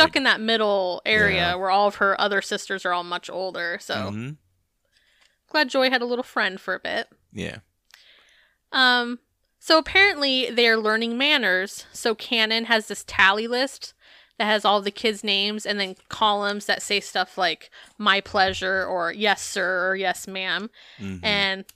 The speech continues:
Speaker 2: they're working on their manners, and she's tracking this all on a chart. And then Jana talks about how the founder of Chick-fil-A, of course,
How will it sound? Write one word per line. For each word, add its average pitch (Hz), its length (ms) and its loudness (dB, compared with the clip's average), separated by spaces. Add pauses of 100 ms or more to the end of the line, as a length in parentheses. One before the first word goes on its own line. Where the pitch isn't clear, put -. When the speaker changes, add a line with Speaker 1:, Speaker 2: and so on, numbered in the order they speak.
(200)
Speaker 2:
they're 240 140 2
working 294 360 2
on 294 180 6
their - 120 4
manners, 220 540 2
and 202 100 -4
she's - 220 -8
tracking 202 420 2
this 190 180 -6
all 170 140 0
on 170 80 -10
a - 60 -12
chart. - 680 -2 (800)
And 226 100 -4
then 220 100 0
Jana 214 280 4
talks 196 340 0
about 196 260 2
how 190 320 2
the 220 100 -8
founder 190 340 2
of 175 80 -8
Chick-fil-A, 202 600 0
of - 260 -10
course, - 520 -6